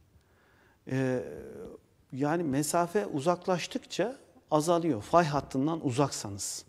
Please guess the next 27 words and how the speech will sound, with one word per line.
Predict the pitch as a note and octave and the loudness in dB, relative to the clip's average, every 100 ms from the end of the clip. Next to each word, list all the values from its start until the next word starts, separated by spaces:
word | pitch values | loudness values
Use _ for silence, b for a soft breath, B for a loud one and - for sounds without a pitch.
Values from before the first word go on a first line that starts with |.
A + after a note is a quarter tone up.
| B B B B B - | B B B B B 2
Fay | G3 | 4
hattına | G3+ F#3+ - F3 | 4 2 0 2
yaklaştığınız | E3 F3+ - F3 - F3+ G#3 F#3 | 4 2 2 0 2 0 0 0
zaman | F3+ G3+ | 0 2
bu | E3+ | 4
değerler | D#3+ D#3+ F#3+ D3+ | 4 4 0 0
büyüyor. | E3+ F3+ F3+ A3 | -2 0 -2 -2
Fay | - F3+ | 2 2
hattından | E3+ E3 - E3 F3+ D#3+ | 2 -2 -2 -2 -2 -4
uzaksanız | C3 G3 G#3 - A#2+ C3+ - | 0 0 0 -4 -4 -6 -6
ve | C3+ D3 - b b b b - B2+ | -2 -2 -2 b b b b -14 -4
dolgu | C3+ D3 E3 | 0 0 0
bir | F3 E3 | -4 -2
zeminde | D#3 D3+ D#3 E3 D#3+ | 0 2 2 0 -4
de | D3+ | -4
değilseniz, | F3+ E3 - A#2+ | -2 -2 -6 -8
sağlam | - C3+ C3+ D3+ | -4 -4 -2 -2
bir | D3 | -2
zemindeyseniz | B2+ B2+ B2 C3 E3 C#3+ - D#3 - b b b b b - | -2 -6 -6 -6 -6 -6 -6 -6 -6 b b b b b -6
bu | A#3 | 4
yaklaşık | G#3 D3 C3 B2 - - - | 4 4 0 -2 -6 -8 -6
bu | - | -2
ivmenin | F#3 E3+ D3+ D3+ G#3 A#3 - | 2 2 2 0 -4 -8 0
onda | E3 F3+ G#3+ | 0 2 0
birine | F#3+ E3+ F3+ E3 | 2 2 2 2
düşüyor | A#2 - A2+ A#2 - - - b b b b b | -2 -8 -10 -12 -18 -20 -20 b b b b b
uzaklaştıkça | C#3+ C3+ C3+ - A2+ - G#2 - G#2 | -2 0 0 -2 -6 -8 -12 -10 -12